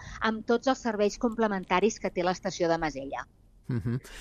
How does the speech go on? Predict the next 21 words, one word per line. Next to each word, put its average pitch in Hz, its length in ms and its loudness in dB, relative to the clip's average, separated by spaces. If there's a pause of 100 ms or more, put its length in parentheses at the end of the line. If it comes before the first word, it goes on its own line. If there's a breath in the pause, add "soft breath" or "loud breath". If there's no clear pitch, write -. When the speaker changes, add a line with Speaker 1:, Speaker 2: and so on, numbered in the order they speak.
(200 loud breath)
Speaker 2:
I 127 120 2
això 110 300 2
possibilita, 117 680 0
m'imagino, 113 760 0
que 107 320 0
hi 101 160 0
hagi 101 1500 0
aquesta 101 580 -2
oferta 98 480 -2
tan 110 200 0
variada, 98 400 0
per - 160 -2
exemple, 98 460 -2
de, 101 260 2
dels 107 300 -2
forfers 101 460 -2
de 110 120 -2
temporada, 104 600 0
que 110 100 -2
aquest - 320 -4
any, 101 280 0